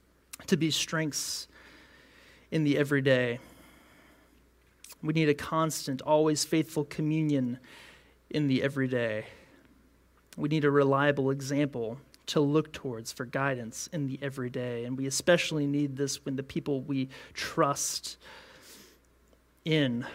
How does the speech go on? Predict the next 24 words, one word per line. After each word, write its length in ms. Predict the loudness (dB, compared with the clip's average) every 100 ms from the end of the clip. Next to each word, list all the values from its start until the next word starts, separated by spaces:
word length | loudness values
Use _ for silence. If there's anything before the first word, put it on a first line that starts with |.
| -8
are 180 | -6 -4 -2
off, 500 | -2 -4 -8 -14 -8
or 260 | -6 -4 -2
maybe 200 | -2 -2
worse, 540 | 0 4 4 4 -2 -4
they 280 | -8 -10 -10
seem 260 | -8 -8
to 140 | -8 -14
fail 480 | -8 -4 -2 -2 -4
us. 640 | -6 -8 -8 -10 -14 -20 _ _ _ _ _ _ _ _
But 80 | -8
we're 200 | -4 -2
invited 380 | 2 4 4 0
to 120 | -4
the 120 | -4
table 480 | -4 -2 -2 -2 -4
that 240 | -4 -8 -10 _ _ _
doesn't 400 | 0 0 -4 -10 -16 -20 -20 -20 -20 _ _ -20
fail 400 | -8 -6 -6 -8
us. 360 | -8 -10 -10 -14 -20 -20 -20 -20 -20 _ _ -20 _ _ _ _ _ _ _ _ _ _ _ _ _ _ _ _ _ _ _ _ -12
Once 240 | -6 -4 -4
again, 340 | -2 0 0
Psalm 340 | 0 0 2 4
one 460 | 4 6 4 0